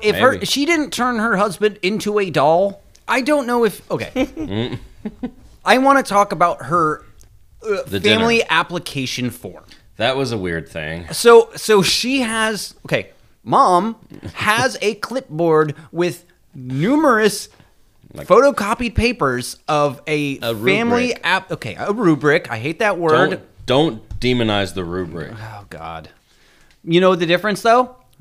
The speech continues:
Speaker 3: It hasn't been peed on by Jack.
Speaker 1: Well,
Speaker 2: <laughs>
Speaker 1: hers is not a rubric. It's not how to grade. It is a blank thing that you check off or whatever, and you write your
Speaker 2: Mm.
Speaker 1: thing on it. Because you
Speaker 3: Very
Speaker 1: can't, you can't interact with this rubric. You
Speaker 2: No.
Speaker 1: can't write new
Speaker 2: I
Speaker 1: information
Speaker 2: use this
Speaker 1: onto
Speaker 2: as
Speaker 1: it.
Speaker 2: a reference.
Speaker 1: But what I'm saying is,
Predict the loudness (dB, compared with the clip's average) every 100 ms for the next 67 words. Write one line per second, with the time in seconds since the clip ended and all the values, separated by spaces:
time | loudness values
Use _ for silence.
0 | -6 0 0 0 -6 -6 -4 -2 -2 -2
1 | -2 -2 -4 -6 -6 0 2 0 -2 -8
2 | -8 -6 -8 -10 -10 -12 -12 -14 -16 -20
3 | -18 -4 0 0 0 -4 -12 -18 -12 -4
4 | -4 -2 -2 -2 -4 -10 -12 -8 -6 -4
5 | -4 -6 -8 -4 0 0 -2 -4 -2 -2
6 | -4 -6 -2 -4 -4 -10 -20 _ -14 -12
7 | -10 -8 -8 -8 -6 -4 -6 -6 -6 -6
8 | -8 -10 -8 -10 -4 -4 -2 -2 -2 -4
9 | -6 -2 -2 -2 -4 -6 -6 -6 -6 -6
10 | -8 -12 -14 -14 -18 -10 -4 2 2 2
11 | -8 _ _ -12 -6 -2 -2 -2 -2 0
12 | 0 0 -2 -2 -4 -8 -12 -12 -10 -8
13 | -10 -12 -16 -8 -6 -2 -2 -2 -4 -4
14 | -2 -4 -4 -6 -6 -6 -8 -10 -14 -16
15 | -14 -14 -16 -20 -20 -10 -2 0 0 0
16 | 0 0 0 -2 -8